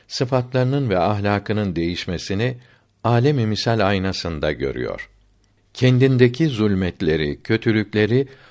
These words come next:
o alem aynasında hissederek temizlendiğini anlıyor. Salik bu yürüyüşte her an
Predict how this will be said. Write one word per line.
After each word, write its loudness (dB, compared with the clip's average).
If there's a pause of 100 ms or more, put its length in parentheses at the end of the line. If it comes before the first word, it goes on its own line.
(200)
o 2
alem 4
aynasında -2
hissederek 0 (360)
temizlendiğini 2
anlıyor. -10 (680)
Salik -2 (200)
bu 2
yürüyüşte -2 (260)
her 0
an -2